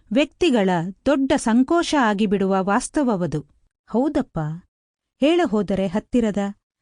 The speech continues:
ಆದರೆ ನಿತ್ಯ ಬಳಕೆಯಲ್ಲಾಗಲಿ ವ್ಯವಹಾರದಲ್ಲಾಗಲಿ ದೂರವಿರುವ, ಮನೆಯಲ್ಲಿ ನಡೆವ ಮಾತುಕತೆಯ ಮುಖಾಂತರವೇ ಜೀವಿಸಿಕೊಳ್ಳುವ ಸಂಬಂಧಗಳಾದರೂ ಎಷ್ಟಿವೆ?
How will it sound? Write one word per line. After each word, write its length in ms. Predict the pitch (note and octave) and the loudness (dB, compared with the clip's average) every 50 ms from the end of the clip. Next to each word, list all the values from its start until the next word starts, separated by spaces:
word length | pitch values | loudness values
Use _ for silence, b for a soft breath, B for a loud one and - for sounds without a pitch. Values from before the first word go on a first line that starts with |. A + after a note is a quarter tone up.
| _ _ - - | _ _ -6 -2
ಆದರೆ 560 | B3 C#4 D4+ A#3+ C4 B3 A3 F#3+ F3+ F3 - _ - | 0 2 2 2 2 0 0 0 -2 -4 -6 _ 0
ನಿತ್ಯ 320 | C4 D#4 - _ - C#4+ A#3+ | 0 0 0 _ -2 -2 0
ಬಳಕೆಯಲ್ಲಾಗಲಿ 1080 | F3+ G3 G3 G#3+ A3 - C4+ B3+ A#3+ A#3 A3+ A3 G#3+ G#3 G3 G#3+ G#3 G3+ G#3+ G#3+ G#3+ _ _ _ _ _ _ - | 2 2 0 0 0 0 0 2 2 2 2 2 0 0 0 0 0 0 0 -2 -4 _ _ _ _ _ _ -2
ವ್ಯವಹಾರದಲ್ಲಾಗಲಿ 1160 | G#3+ A3 A3+ B3 C#4 C#4 C4 D#4+ D#4+ D#4 A#3+ A#3+ A3+ G#3+ G3+ G3+ F#3+ F#3+ E3+ G3 G3 F#3+ F#3+ F#3+ E3+ | 0 2 4 4 4 4 2 2 2 2 2 2 0 0 0 0 0 0 0 0 0 0 0 0 2
ದೂರವಿರುವ, 560 | G#3+ A#3+ C#4+ D#4+ D4+ G#3 G3+ F#3+ F#3 E3+ F3+ F3 F3+ F3+ _ _ _ _ _ _ _ _ - | 2 2 2 2 2 0 0 0 -2 -2 -4 -4 -6 -8 _ _ _ _ _ _ _ _ 0
ಮನೆಯಲ್ಲಿ 520 | A3 B3 C4+ D#4 E4+ E4 D#4+ C#4 B3+ B3+ A#3+ | 2 4 6 6 6 6 4 4 4 4 4
ನಡೆವ 360 | G#3 G3+ G3 G3+ B3+ B3 A#3+ A3+ A3 | 4 4 2 2 2 2 2 0 0
ಮಾತುಕತೆಯ 760 | G3+ F3+ F#3+ A3+ C4 - C#4+ - B3 A3+ - G3+ G3 G3 F#3+ | 2 2 0 0 0 -2 -2 -2 -2 -2 -2 0 0 0 0
ಮುಖಾಂತರವೇ 840 | F3+ F3+ F3+ - - G#3 A3+ A#3 A3+ C4 B3+ B3+ B3+ B3 C4 C4+ C#4 | 0 -2 -2 -2 0 0 2 2 2 2 2 2 2 2 2 2 2
ಜೀವಿಸಿಕೊಳ್ಳುವ 880 | B3 F3 E3+ B3 C#4 D4 D#4 C4+ - A3+ G#3 - F#3+ F#3 F#3 F3+ F3+ F3+ F3+ F3 - _ _ _ _ _ | 0 0 2 2 2 2 2 0 0 -2 -2 0 0 0 0 0 0 -2 -4 -6 -8 _ _ _ _ _
ಸಂಬಂಧಗಳಾದರೂ 960 | - - A3+ A3+ B3 C#4+ C#4+ C#4 D4+ C#4 C#4 C#4 C4+ C4+ C4+ B3+ C#4 C#4 C#4+ | -2 2 4 6 6 6 6 4 4 4 2 2 2 2 2 0 0 0 2
ಎಷ್ಟಿವೆ? 480 | C#4 A#3+ B3 - - - C4+ B3+ A#3+ | 2 0 0 -2 -2 0 0 0 0